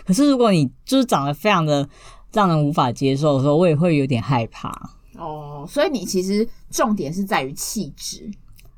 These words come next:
Speaker 1: 可能，呃，到了一定年纪之后，我会觉得气质比原本的客观长相还重要一点。
Speaker 2: 那你觉得现代人对外貌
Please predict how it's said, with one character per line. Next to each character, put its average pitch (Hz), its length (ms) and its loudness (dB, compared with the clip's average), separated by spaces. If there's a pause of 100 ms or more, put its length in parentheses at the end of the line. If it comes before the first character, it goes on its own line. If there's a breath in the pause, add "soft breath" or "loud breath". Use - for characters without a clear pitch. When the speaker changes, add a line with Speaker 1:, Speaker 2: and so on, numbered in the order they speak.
(280)
Speaker 1:
可 196 260 2
能， 233 420 0
呃， 185 320 2
到 269 280 2
了 202 140 2
一 202 140 0
定 254 240 2
年 170 200 2
纪 202 140 0
之 190 100 0
后， 180 100 4
我 147 60 0
会 196 140 2
觉 180 120 0
得 147 100 4
气 190 260 0
质 143 200 0
比 139 140 2
原 143 220 0
本 165 160 2
的 127 80 0
客 180 160 0
观 151 200 0
长 - 200 -4
相 147 180 0
还 120 160 -4
重 123 260 -2
要 117 180 -4
一 104 80 -6
点。 - 200 -14 (380)
Speaker 2:
那 453 120 2
你 240 60 4
觉 196 100 0
得 196 40 4
现 262 180 0
代 247 160 2
人 180 100 -6
对 214 80 0
外 214 160 2
貌 190 200 0